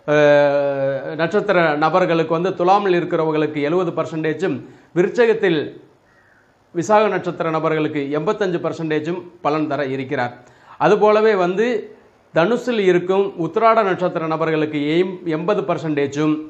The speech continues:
மகரத்தில் இருக்கும், அஹ், உத்திராட நட்சத்திரக்கு அறுபது பர்சன்டேஜும் நன்மை தர இருக்கிறார். அதுபோலவே வந்து மகரத்தில் இருக்கும் அவிட்ட நட்சத்திர நபர்களுக்கு எண்பது ப-, எண்பது பர்சன்டேஜும்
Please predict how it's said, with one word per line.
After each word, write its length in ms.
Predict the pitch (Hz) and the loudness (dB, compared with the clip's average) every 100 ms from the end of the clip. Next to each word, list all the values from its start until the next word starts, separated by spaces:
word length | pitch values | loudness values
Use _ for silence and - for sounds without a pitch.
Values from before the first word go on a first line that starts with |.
| - - _ - | -18 -20 _ -2
மகரத்தில் 600 | 147 185 247 247 233 196 | 2 4 2 2 0 2
இருக்கும், 400 | 175 - 175 165 170 - _ | 2 2 0 0 -6 -16 _
அஹ், 140 | 165 156 | -4 -2
உத்திராட 360 | 156 202 196 | 0 2 2
நட்சத்திரக்கு 560 | 170 151 160 147 147 147 | 0 -4 -6 -4 -4 -2
அறுபது 380 | 117 151 196 196 | 0 2 2 2
பர்சன்டேஜும் 640 | 165 139 147 147 135 190 | -2 -4 -2 -2 0 -2
நன்மை 300 | 160 147 147 | -2 -2 -2
தர 140 | 143 | -2
இருக்கிறார். 440 | 127 120 131 123 110 - _ _ - | -4 -8 -6 -6 -6 -14 _ _ -10
அதுபோலவே 580 | - 160 196 202 185 190 | 0 2 4 4 4 4
வந்து 360 | 170 160 190 226 | 0 2 2 2
மகரத்தில் 520 | 151 190 220 214 180 | 2 0 0 0 0
இருக்கும் 300 | 165 135 165 | 0 -2 -2
அவிட்ட 320 | 131 165 175 | 0 0 0
நட்சத்திர 420 | 196 - 170 160 147 | -2 -4 -4 -6 -6
நபர்களுக்கு 640 | 147 151 151 143 143 131 | -4 -2 -2 -4 -6 -4
எண்பது 420 | 139 165 185 160 | -2 0 -2 -4
ப-, 160 | 139 143 | -4 -4
எண்பது 300 | 147 190 - | -2 -2 -2
பர்சன்டேஜும் 640 | 156 139 151 139 135 151 | -4 -4 -4 -4 -2 -4